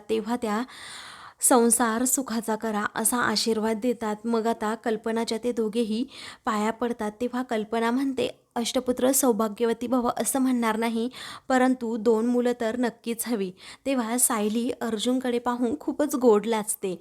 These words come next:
तेव्हा सर्वजण मात्र आता हसू लागतात. त्यावेळी आता ते प्रतापजवळ जातात आणि त्याचाही आशीर्वाद घेतात. तेव्हा, "सुखी राहा," असं प्रताप आता आशीर्वाद देतो. त्यानंतर पूर्णाजी म्हणतात, "प्रताप आणि कल्पना,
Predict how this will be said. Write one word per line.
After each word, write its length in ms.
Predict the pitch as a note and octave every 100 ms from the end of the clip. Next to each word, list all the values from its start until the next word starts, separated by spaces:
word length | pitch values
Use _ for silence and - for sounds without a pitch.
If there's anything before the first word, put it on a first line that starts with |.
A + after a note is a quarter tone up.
| - - -
तेव्हा 260 | C4+ B3 C4
सर्वजण 560 | - B3 G#3+ A3 B3+ B3
मात्र 280 | B3 B3
आता 200 | A3+ A3+ B3+
हसू 320 | C4+ C4+ C4+
लागतात. 420 | A#3+ G3 - F#3 - - - - -
त्यावेळी 400 | A3+ A#3+ B3 B3
आता 280 | A#3+ G#3 G#3+
ते 200 | A3+ A3+ B3 - - - - - - - -
प्रतापजवळ 640 | B3 A#3 A3+ G#3 A#3 A#3
जातात 380 | A#3 A#3+ A#3 G#3+ A3 -
आणि 260 | A#3 A3 A#3+
त्याचाही 400 | A3+ G#3+ A#3 B3 -
आशीर्वाद 500 | A3 - A#3 G#3+ A3
घेतात. 340 | A#3 B3 G#3+ G3+
तेव्हा, 240 | A#3+ A#3 B3+
"सुखी 380 | - B3+ - B3
राहा," 340 | A#3+ G#3+ G#3+ D4+ - - - -
असं 280 | B3 B3 C4+
प्रताप 440 | C#4 A#3 A#3 A3+
आता 240 | A#3+ A3 -
आशीर्वाद 520 | A#3+ A3+ - B3+ A#3+ F#3+
देतो. 300 | G3 F#3+ F3 - _ _ -
त्यानंतर 580 | A#3+ A#3+ A#3+ A3+ G#3+ A3+
पूर्णाजी 540 | A#3+ A3 G#3 G3 A#3
म्हणतात, 640 | A3+ A#3 A3 G#3 G3+ A3 G#3+
"प्रताप 380 | A3+ G#3+ A3 A3
आणि 160 | A3 A3
कल्पना, 540 | A3+ G3+ G#3+ G#3